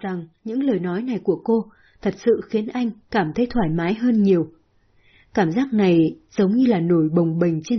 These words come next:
sương mù nhẹ vậy. Nhẹ bẫng, cực kỳ sảng khoái, cực kỳ sung sướng.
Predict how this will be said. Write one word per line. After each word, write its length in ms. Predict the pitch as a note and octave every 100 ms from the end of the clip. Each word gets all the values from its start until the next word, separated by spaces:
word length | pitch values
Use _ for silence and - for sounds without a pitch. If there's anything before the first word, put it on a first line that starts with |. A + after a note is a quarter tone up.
| -
sương 200 | A3+ G3+
mù 100 | F3
nhẹ 320 | D#3 E3 F3 -
vậy. 240 | F3 - _ _ _ _ _ _ _
Nhẹ 220 | G3 - -
bẫng, 260 | G3+ A3+ D#4 - - _ _
cực 140 | A3+ G3 -
kỳ 200 | G#3 F3+ -
sảng 140 | F#3 D3+
khoái, 440 | - F3+ F3+ C4 - _ _ -
cực 140 | G3 -
kỳ 220 | G3 F#3 E3
sung 140 | A3+ G#3+
sướng. 340 | - G3 G#3